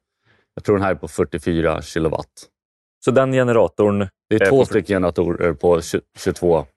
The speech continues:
Speaker 1: var, liksom.
Speaker 2: Coolt.
Speaker 1: Och sen efter det så åker ju då bajset vidare till, eh, till den här gödselbrunnen. Och det är lite kul, för man har ju fått ut massa el.
Speaker 2: Mm.
Speaker 1: Ehm, gödslet är ju liksom,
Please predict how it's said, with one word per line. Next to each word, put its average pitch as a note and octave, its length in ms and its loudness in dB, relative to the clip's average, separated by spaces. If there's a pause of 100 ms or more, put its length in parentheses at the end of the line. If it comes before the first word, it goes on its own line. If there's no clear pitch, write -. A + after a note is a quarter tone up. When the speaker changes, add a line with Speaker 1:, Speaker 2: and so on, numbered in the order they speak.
(520)
Speaker 1:
var, D#2+ 300 -2
liksom. D#2+ 280 -10 (640)
Speaker 2:
Coolt. - 360 -2
Speaker 1:
Och A2 100 2
sen A#2 300 -2
efter A2+ 320 -4
det F#2 280 2 (600)
så F#2+ 220 0 (180)
åker F#2 360 -2
ju E2+ 100 2
då E2 120 2
bajset D#2+ 400 -2
vidare D#2+ 340 0
till, D#2 320 -4
eh, D2+ 100 -2 (480)
till F#2+ 140 -2
den D#2+ 100 -4
här D#2+ 100 -4
gödselbrunnen. D#2 500 -8 (160)
Och G2 100 -4
det G2 80 0
är G#2 40 0
lite G2+ 200 -2
kul, G#2+ 260 -2
för G2+ 120 -8
man G2 140 -2
har G2 80 0
ju G2 100 0
fått A#2 240 -2 (100)
ut C3+ 320 -4 (160)
massa G2 320 -4
el. A2+ 240 -2 (180)
Speaker 2:
Mm. A#2+ 200 2 (480)
Speaker 1:
Ehm, F2 460 -4 (540)
gödslet G#2+ 640 -2
är G#2 60 2
ju F#2+ 100 2
liksom, F2 480 -2